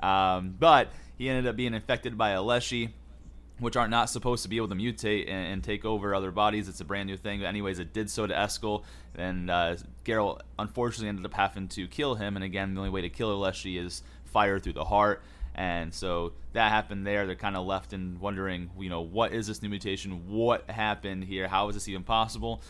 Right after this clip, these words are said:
And that's some things that we're gonna find out, not so much, uh, today, but next week. And so that kinda really closes up the big key points of what happened in episode two. And to kinda start out here and jump right into episode three,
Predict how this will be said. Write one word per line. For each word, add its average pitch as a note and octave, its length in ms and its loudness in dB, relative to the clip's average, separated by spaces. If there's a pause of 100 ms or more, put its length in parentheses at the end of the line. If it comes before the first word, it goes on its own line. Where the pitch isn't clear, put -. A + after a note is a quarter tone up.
(240)
And C3+ 100 -6
that's D#3+ 160 0
some E3 140 -4
things D#3 220 -4
that C3+ 120 0
we're C#3 120 0
gonna C3+ 160 0
find B2+ 320 0
out, B2+ 180 4
not C#3+ 220 -2
so D#3+ 140 -4
much, D3 420 -2 (240)
uh, G#2 180 2
today, A#2 600 0
but G#2+ 180 2
next G2 400 -4
week. F#2 240 -6
And F#2 100 -8
so G#2 180 -2
that A#2+ 220 0
kinda D#3 200 -2
really C3+ 260 -2 (160)
closes A#2+ 420 -2
up A#2 160 0
the G#2+ 60 -6
big G2 340 -2
key A2 200 -4
points G#2 500 -4 (340)
of G2+ 140 0
what G#2 200 2
happened G2+ 380 2
in F#2+ 120 -4
episode G2 500 -4
two. G#2+ 320 -4 (760)
And A#2 100 -4
to A#2 60 -4
kinda D3 260 0
start C3+ 380 0
out A#2 220 0
here D3+ 340 -6 (540)
and A2 220 -4
jump A#2+ 320 -2
right A2 280 0
into A2+ 280 -6
episode G#2 600 -4
three, A#2+ 340 -4